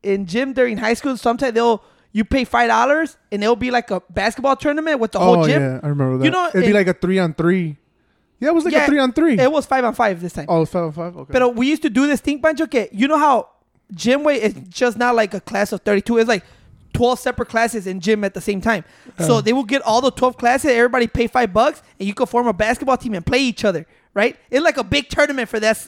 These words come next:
Speaker 1: that, that gym period. So me, <laughs> you know, otros paisanos,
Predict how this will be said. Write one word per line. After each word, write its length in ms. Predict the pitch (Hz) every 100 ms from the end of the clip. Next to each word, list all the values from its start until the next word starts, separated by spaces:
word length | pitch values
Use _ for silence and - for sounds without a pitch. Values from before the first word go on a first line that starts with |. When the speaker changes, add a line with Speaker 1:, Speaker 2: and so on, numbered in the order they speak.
| -
Speaker 1:
that, 320 | 208 208 214
that 320 | 214 190 190 _ - 185
gym 220 | 254 262
period. 380 | - 185 151 - _ _ _ _ _ _ _ _ _
So 260 | - 240 220
me, 320 | 240 285 302 - -
<laughs> 240 | _ _ -
you 100 | 180
know, 220 | 185 170
otros 300 | 180 180 190
paisanos, 600 | - 175 - 202 196 175